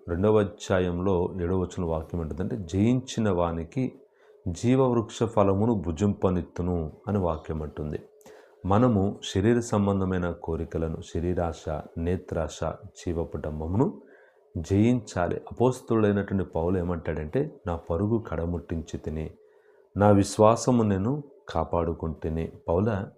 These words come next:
ఓడిపోయిన సందర్భాలు నీ జీవితంలో లేవా? అనేక మార్లు పడిపోయినా తిరిగి లేచాడు. శరీరాశను జయించాడు, నేత్రాశను జయించాడు, శరీర డాంబికత్వాన్ని జయిస్తూ వచ్చాడు,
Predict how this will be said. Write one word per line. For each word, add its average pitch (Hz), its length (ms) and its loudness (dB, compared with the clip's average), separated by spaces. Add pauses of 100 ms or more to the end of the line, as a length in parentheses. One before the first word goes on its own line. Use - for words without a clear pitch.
(540)
ఓడిపోయిన 131 560 6
సందర్భాలు 101 580 2
నీ 90 180 -2
జీవితంలో 87 340 -4
లేవా? 85 320 -4 (100)
అనేక 127 400 0
మార్లు 101 320 0
పడిపోయినా 90 680 -2 (240)
తిరిగి 87 300 0
లేచాడు. 82 460 -6 (560)
శరీరాశను 107 800 2
జయించాడు, 80 540 -4 (400)
నేత్రాశను 104 800 2
జయించాడు, 85 580 -4 (480)
శరీర 113 340 4
డాంబికత్వాన్ని 110 920 2
జయిస్తూ 90 540 -2
వచ్చాడు, 80 360 -6